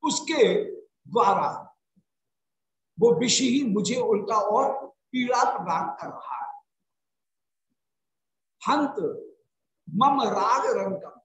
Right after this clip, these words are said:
अरे सखी, मेरा ये राग रंक के समान है। और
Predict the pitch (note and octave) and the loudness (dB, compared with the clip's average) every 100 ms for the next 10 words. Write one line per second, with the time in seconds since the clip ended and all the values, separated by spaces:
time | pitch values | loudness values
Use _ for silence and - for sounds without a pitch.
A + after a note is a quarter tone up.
0 | _ _ _ _ _ - A3+ C4+ A3 G#3 | _ _ _ _ _ -4 -2 -2 -4 -6
1 | - A3 C#4 - _ _ _ _ _ F3+ | -6 -6 -6 -10 _ _ _ _ _ -4
2 | A#3+ C4 B3+ A#3 A#3 G3+ F3 G3+ A#3 A3+ | 0 2 4 4 4 2 2 0 0 0
3 | E3+ G3 C4+ C#4+ C4+ - A#3 - F#3 F#3 | -2 -4 -4 -6 -12 -8 -6 -6 -6 -4
4 | F#3 F#3 D3+ F#3 C#3+ - - _ _ _ | -4 -6 -8 -8 -8 -10 -18 _ _ _
5 | _ _ _ _ _ A3 A#3+ A#3+ A#3+ - | _ _ _ _ _ 0 2 0 -4 -12